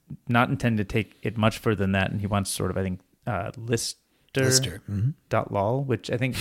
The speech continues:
Speaker 2: <laughs>
Speaker 1: is Jeff,
Speaker 2: Yeah.
Speaker 1: right? Um, that's gonna be kinda like the, the, that's one of the good list management kind of places. And so you could have a list of, you know, architects, and then you are today viewing all of the,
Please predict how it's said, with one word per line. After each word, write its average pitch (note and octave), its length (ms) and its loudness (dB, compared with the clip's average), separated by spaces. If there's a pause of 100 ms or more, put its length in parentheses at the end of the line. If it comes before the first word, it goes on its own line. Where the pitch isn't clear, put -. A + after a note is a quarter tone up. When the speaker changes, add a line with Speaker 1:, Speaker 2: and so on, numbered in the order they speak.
(100)
Speaker 2:
<laughs> C3 60 2
Speaker 1:
is G#2+ 140 0
Jeff, A#2+ 440 2
Speaker 2:
Yeah. F2+ 200 -6
Speaker 1:
right? C3 200 2 (800)
Um, G2 380 2 (160)
that's B2+ 180 2
gonna C#3 160 4
be A2+ 100 0
kinda A2+ 180 2
like G#2 180 0
the, A2+ 140 0 (180)
the, A2+ 300 -2 (140)
that's - 160 0
one C3 140 6
of A#2 60 0
the A2+ 80 2
good G2 280 -2
list A2 340 2
management G#2 640 0 (320)
kind G#2+ 160 -4
of G#2 80 -8
places. C3 500 -2 (580)
And G#2+ 240 0
so A2+ 100 -2
you G#2+ 160 2
could G#2+ 140 0
have G#2 140 2
a G2+ 40 2
list G2+ 240 0
of, G2+ 120 0
you A2 60 0
know, F#2 100 0
architects, - 800 -2 (440)
and A2+ 140 2
then G#2+ 140 4
you A2 340 2
are G2+ 200 0
today A#2 320 2
viewing A2 760 2 (180)
all A2+ 300 6
of G#2 220 0
the, F#2+ 360 0